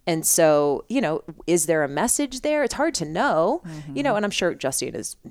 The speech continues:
Speaker 1: doing fine and all that kind of stuff, but it's one of those things where you do wonder, but you can't predict the future. So you have to
Speaker 2: Yeah.
Speaker 1: make the best decision in the moment. But yeah, I,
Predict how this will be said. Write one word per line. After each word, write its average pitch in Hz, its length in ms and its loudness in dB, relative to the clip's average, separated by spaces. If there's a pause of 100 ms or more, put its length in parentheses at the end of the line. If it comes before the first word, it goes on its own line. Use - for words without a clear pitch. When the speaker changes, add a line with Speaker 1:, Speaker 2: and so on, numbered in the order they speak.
(140)
Speaker 1:
doing 135 240 -4
fine 131 340 -2
and 127 120 -4
all 131 80 -2
that - 120 -6
kind 117 160 -10
of - 60 -6
stuff, 131 240 -2
but 120 120 -8
it's - 120 -6
one 156 80 -6
of 143 80 -2
those 135 140 -4
things 139 240 -10
where 131 280 -4 (540)
you 135 140 -8
do 151 180 -2
wonder, 135 500 -6 (120)
but 143 100 -4
you 123 100 -8
can't 156 220 -6
predict 151 220 -8
the 131 80 -10
future. 170 520 -6
So 151 120 -6
you 147 80 -2
have 143 120 -6
to 151 60 -12
Speaker 2:
Yeah. 151 40 -8
Speaker 1:
make 139 120 -6
the 139 80 -10
best 139 180 -4
decision 139 360 -4
in 131 80 -10
the 127 60 -8
moment. 175 440 -4 (520)
But - 120 -8
yeah, 214 260 -2 (160)
I, - 80 -4